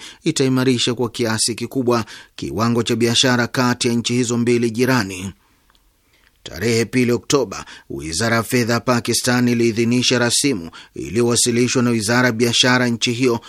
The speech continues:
kwa ajili ya kurekebisha makubaliano ya biashara baina ya pande mbili na Jamhuri ya Kiislamu ya Iran, na siku chache baadaye, baraza la mawaziri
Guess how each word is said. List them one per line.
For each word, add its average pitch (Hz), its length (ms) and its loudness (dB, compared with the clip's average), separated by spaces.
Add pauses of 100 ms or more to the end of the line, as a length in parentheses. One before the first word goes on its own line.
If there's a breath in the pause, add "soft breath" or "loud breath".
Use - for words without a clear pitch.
(160 loud breath)
kwa 127 140 2
ajili 120 220 0
ya 120 60 0
kurekebisha 117 680 0
makubaliano 123 720 2
ya 127 60 2
biashara 117 600 -2 (240 loud breath)
baina 123 440 2 (220 loud breath)
ya 131 140 2
pande 120 360 0
mbili 123 360 4
na 120 120 2
Jamhuri 120 520 0
ya 113 80 2
Kiislamu 117 520 -2
ya 120 160 -2
Iran, 90 380 -2 (320 loud breath)
na 73 240 -10
siku 117 300 -2
chache 123 360 0
baadaye, 120 640 2 (260 loud breath)
baraza 113 460 -2
la 120 100 2
mawaziri 120 580 2